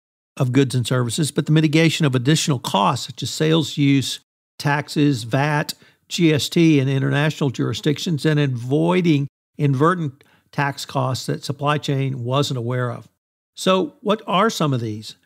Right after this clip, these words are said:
Well, obviously cost. Supply chain is mostly focused on procurement of goods, as it should be. But entities acquiring many of these uses can result in huge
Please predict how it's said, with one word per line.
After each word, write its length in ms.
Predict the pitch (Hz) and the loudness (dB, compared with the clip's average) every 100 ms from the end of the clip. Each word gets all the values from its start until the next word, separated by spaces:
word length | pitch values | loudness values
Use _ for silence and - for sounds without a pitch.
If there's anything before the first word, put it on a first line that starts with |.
| _ - | _ -4
Well, 320 | 151 190 - | 0 0 0
obviously 380 | 151 165 - 143 | -2 0 -2 -4
cost. 480 | - 185 165 156 - | 0 2 2 2 -2
Supply 340 | 131 160 165 | -4 0 0
chain 360 | - 175 156 147 | 0 0 2 0
is 140 | - | 2
mostly 380 | 151 170 - 139 | 2 2 0 -2
focused 420 | 165 170 170 - | 2 0 0 -2
on 120 | 135 | -4
procurement 480 | 127 110 180 170 139 | -4 -4 -2 0 -2
of 100 | 117 | -4
goods, 380 | 233 208 139 139 | 0 2 2 0
as 200 | 127 120 | -4 -2
it 200 | 135 - | -6 -6
should 340 | - 233 202 | -6 -4 -4
be. 220 | 131 107 _ _ _ _ - | -6 -8 _ _ _ _ -10
But 420 | 147 165 165 _ _ _ _ - | -2 0 -2 _ _ _ _ -8
entities 460 | 165 175 170 180 156 | 0 2 2 2 0
acquiring 840 | 151 - 147 170 170 160 147 143 _ - | -4 -4 0 2 4 2 0 -4 _ -6
many 320 | 139 147 165 165 | 0 2 4 4
of 80 | |
these 260 | 139 139 113 | 2 0 0
uses 340 | 185 180 151 | 0 0 -2
can 160 | - 143 | 0 0
result 440 | 131 131 147 151 | 0 0 0 0
in 180 | 139 135 | 0 -2
huge 560 | 117 175 180 175 143 | 0 2 2 2 0